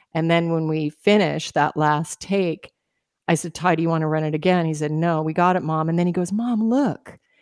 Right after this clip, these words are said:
And I looked at the mountains, and they were all washed in a beautiful pink energy.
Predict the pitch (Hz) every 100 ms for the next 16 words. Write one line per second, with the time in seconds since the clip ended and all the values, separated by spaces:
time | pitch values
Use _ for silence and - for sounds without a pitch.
0 | _ - 175 180 180 202 202 196 180 170
1 | 165 170 - 160 156 160 156 151 156 160
2 | 180 185 175 160 165 165 - - 160 151
3 | 135 156 180 185 180 - 160 - - 160
4 | 160 - - 143 151 156 - 135 -